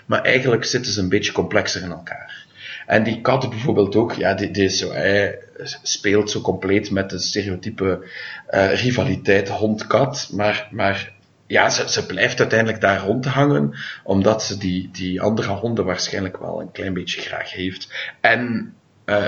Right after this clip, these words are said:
blijkt ook steeds meer wederzijds te zijn. En ze, hij, hij bewijst dan ook, eh, dat hij iets waard is, eh, op verschillende gelegenheden. En zo gaan we dan weer verder. Maar de, de, de, ik heb weer te veel gepraat. Doe jij.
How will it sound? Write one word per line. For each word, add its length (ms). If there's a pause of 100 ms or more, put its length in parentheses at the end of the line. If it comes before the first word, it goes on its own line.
(140)
blijkt 440
ook 220
steeds 340
meer 300
wederzijds 600
te 120
zijn. 220 (640)
En 440
ze, 200
hij, 180
hij 180
bewijst 460
dan 200
ook, 500
eh, 300 (160)
dat 180
hij 120
iets 180
waard 380
is, 480 (1300)
eh, 520 (160)
op 160
verschillende 880
gelegenheden. 960 (300)
En 180
zo 100
gaan 160
we 60
dan 100
weer 140
verder. 340
Maar 320
de, 100
de, 240
de, 160
ik 120
heb 140
weer 200
te 100
veel 160
gepraat. 440
Doe 80
jij. 160